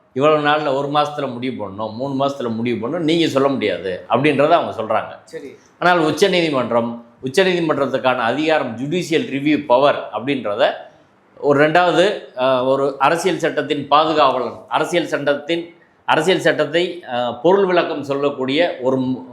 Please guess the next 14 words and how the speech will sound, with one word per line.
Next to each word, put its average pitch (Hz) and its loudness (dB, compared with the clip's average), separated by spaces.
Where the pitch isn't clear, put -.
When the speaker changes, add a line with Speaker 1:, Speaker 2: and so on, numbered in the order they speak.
Speaker 1:
அஹ், 104 -6
நாட்டின் 156 2
உச்சபட்ச 151 2
அதிகாரம் 139 2
கொண்ட 131 -2
ஒரு 117 -4
நீதிமன்றம் 120 -2
ஆர்டிகல் 139 2
டூ 190 6
ஹண்ட்ரட்ல 127 0
கவர்னருக்குரிய 123 0
அதிகாரத்துல 123 0
என்ன 156 2
சொல்லியிருக்கு, 104 -4